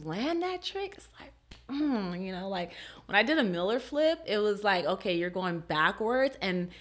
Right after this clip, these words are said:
that pause in the air when you're, like, touching nothing, you know, is like, oh, it's, it's so satisfying and scary at the same time. And then when you land it, it's just the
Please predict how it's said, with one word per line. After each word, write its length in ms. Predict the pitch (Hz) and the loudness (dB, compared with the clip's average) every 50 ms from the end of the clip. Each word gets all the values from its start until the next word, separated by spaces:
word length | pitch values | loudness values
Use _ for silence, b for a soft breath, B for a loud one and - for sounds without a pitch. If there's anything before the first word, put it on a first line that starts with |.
| B B B B B _ | B B B B B _
that 260 | 220 208 190 202 - | 4 4 4 2 -2
pause 420 | - 220 220 214 214 220 214 208 | 2 8 10 12 12 10 10 8
in 80 | 214 202 | 4 4
the 180 | 196 190 - - | 4 4 2 2
air 320 | 180 190 196 208 190 185 | 2 4 6 6 8 6
when 300 | 180 170 175 175 170 170 | 4 4 2 0 0 0
you're, 160 | 170 180 202 | 2 2 4
like, 240 | 208 190 180 170 170 | 4 4 4 4 2
touching 540 | - - 214 175 170 - 196 170 160 156 156 | -2 -4 -4 -4 -2 -4 -4 -2 -2 -2 0
nothing, 640 | 160 175 196 - - - 180 165 156 156 156 156 156 | 2 2 2 2 0 -4 -2 -2 0 -2 -2 -2 -4
you 80 | 170 165 | -4 -2
know, 220 | 165 160 156 156 | -2 -2 -2 -2
is 280 | 123 160 180 175 170 - | 0 -2 -2 -2 -2 -2
like, 280 | 180 175 170 180 180 - | -2 0 0 -2 -4 -4
oh, 300 | - - 180 170 170 156 | -8 -8 -8 -8 -8 -2
it's, 240 | 170 190 190 190 - B B B B B | -2 -2 -2 -2 -10 B B B B B
it's 180 | - 196 190 | -4 -4 -2
so 200 | - 240 233 233 | 2 2 4 4
satisfying 720 | 233 233 - 185 185 190 196 196 - - 190 175 170 170 170 | 4 4 6 8 8 8 6 4 2 2 4 4 4 4 2
and 100 | 165 170 165 | -2 -4 -6
scary 360 | - - 196 185 180 175 170 | -4 0 2 2 4 4 2
at 100 | 170 165 | -2 -4
the 80 | - 170 | -6 -8
same 300 | 165 - 196 180 170 170 | -8 -6 -4 -4 -4 -4
time. 300 | 165 185 175 165 165 165 | -4 -2 -2 0 0 0
And 80 | 160 165 | -2 -2
then 140 | 165 160 | -2 -2
when 120 | 156 151 151 | -2 -4 -4
you 100 | 147 147 | -4 -6
land 340 | 151 156 160 160 170 160 160 | -6 -4 -4 -4 -4 -4 -4
it, 100 | 151 143 | -4 -6
it's 140 | 156 143 | -8 -10
just 160 | 151 165 160 - | -10 -14 -14 -12
the 80 | - | -14